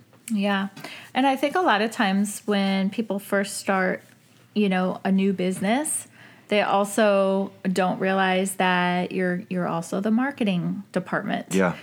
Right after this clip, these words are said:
Speaker 1: You're also, which is all about communication,
Speaker 2: It, that
Speaker 1: right?
Speaker 2: it, it's, it's communicating.
Speaker 1: <laughs>
Speaker 2: Sales and marketing is nothing. It's just communications.
Speaker 1: Yeah.
Speaker 2: That's all it is.
Speaker 1: Yeah.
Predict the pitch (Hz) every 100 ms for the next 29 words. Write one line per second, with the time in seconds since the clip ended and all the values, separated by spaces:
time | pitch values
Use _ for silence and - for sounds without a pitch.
0 | - - 190 185 - 165 175 196 185 185
1 | 185 - - 196 226 214 - 151 190 208
2 | 202 208 - 226 226 220 254 339 - 196
3 | 180 107 214 - - - - 117 101 104
4 | - - - 127 131 156 113 92 82 -
5 | - 233 151 160 190 185 - 127 127 156
6 | 151 101 90 - 104 104 120 120 - 104
7 | - 107 - 104 95 90 90 - 73 175
8 | 175 165 101 101 95 95 180 175 214 196
9 | -